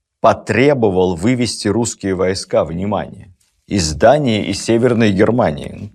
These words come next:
Приятно звучит для нашего уха. При этом он приказал командующему британского флота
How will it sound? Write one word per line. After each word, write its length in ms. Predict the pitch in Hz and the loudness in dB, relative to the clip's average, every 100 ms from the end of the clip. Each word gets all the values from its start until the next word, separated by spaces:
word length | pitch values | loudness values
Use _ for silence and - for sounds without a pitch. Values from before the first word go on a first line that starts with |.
| - | -8
Приятно 340 | 135 131 92 | -4 -4 -4
звучит 300 | 90 120 98 | -6 -8 -8
для 100 | 76 | -8
нашего 300 | 139 - - | -10 -10 -12
уха. 180 | - _ _ _ _ | -14 _ _ _ _
При 120 | 110 | 4
этом 220 | 156 165 | 4 4
он 160 | 131 110 | 0 0
приказал 560 | 127 104 131 127 120 110 | -2 4 4 6 2 4
командующему 680 | 107 117 107 95 - 98 | 2 2 2 0 -4 -6
британского 840 | 80 98 87 113 107 - 92 87 92 | -2 -4 0 0 0 -2 -4 -2 -4
флота 640 | - 107 135 165 - 76 | -4 -2 0 0 -4 -12